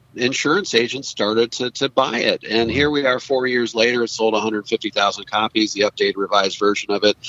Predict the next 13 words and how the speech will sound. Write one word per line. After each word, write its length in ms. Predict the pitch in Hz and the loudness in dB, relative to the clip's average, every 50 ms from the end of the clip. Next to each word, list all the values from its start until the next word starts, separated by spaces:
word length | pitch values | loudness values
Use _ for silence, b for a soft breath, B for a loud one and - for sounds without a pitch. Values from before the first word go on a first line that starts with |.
| B B B | B B B
just 200 | - 107 95 - | -4 -4 -4 0
got 140 | - 98 95 | 0 0 0
acquired 340 | 95 - - 95 95 92 87 | 0 0 0 2 2 2 2
by 80 | 90 | 0
Penguin 340 | 87 - 110 98 101 95 87 | -2 0 -2 -2 0 -2 0
Random 280 | 90 95 101 104 107 107 | 2 2 2 2 2 0
House. 300 | 107 101 101 104 101 - | 0 0 0 0 0 0
That 160 | 104 95 - | 0 0 0
came 200 | - 98 98 98 | -2 -6 -4 -2
out 220 | 95 90 - - | -2 -4 -4 -4
two 160 | - - 95 | -4 -4 -2
weeks 260 | 90 98 98 - - - | -2 -4 -4 -4 -4 -6
ago. 420 | 104 - 98 95 95 95 95 - | -2 -2 0 2 2 2 0 0